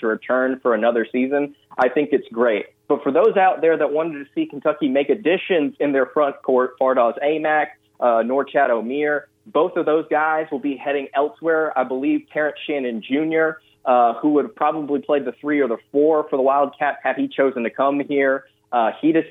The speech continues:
he announced that he was transferring to Illinois. Now that Kentucky's kind of settling their front court right now. So Oscar Tshiebwe returning is, is, I think, objectively an awesome thing. But you're gonna miss out on a couple of different guys that were really high-profile guys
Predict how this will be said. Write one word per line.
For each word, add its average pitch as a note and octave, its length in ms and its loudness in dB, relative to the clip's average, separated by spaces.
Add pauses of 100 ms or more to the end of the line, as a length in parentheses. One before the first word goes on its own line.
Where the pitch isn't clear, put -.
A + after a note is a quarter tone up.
(120)
he D3+ 160 0
announced D3+ 280 0
that B2+ 100 -6
he C#3+ 60 -2
was B2+ 120 0
transferring C3 560 -2
to B2+ 120 0
Illinois. C#3 800 2 (220)
Now B2+ 160 0
that C3+ 160 -2
Kentucky's C3 500 -2
kind B2+ 140 -2
of A2+ 60 -4 (120)
settling C#3 440 2
their B2 160 4
front C3+ 360 0
court D#3 320 2
right C3 240 2
now. B2+ 340 0
So A#2 220 2 (240)
Oscar F#3 360 0
Tshiebwe E3 460 0
returning D3+ 540 -2
is, C#3 140 0 (180)
is, C3+ 180 -4 (200)
I D#3 160 2
think, C3 380 -2 (420)
objectively D#3 640 0
an B2+ 80 -2
awesome B2 400 -4
thing. G2 400 -6 (320)
But C3+ 380 2
you're D3+ 160 -2
gonna D#3 160 0
miss D3+ 200 -2
out D3 160 2
on C3+ 120 -2
a B2 60 -2
couple C3 260 -2
of A#2+ 60 -4
different A#2+ 260 -6
guys A#2 260 0
that A#2 100 2
were A2+ 120 -4
really C3+ 260 0
high-profile A#2 960 0 (120)
guys A2+ 360 -2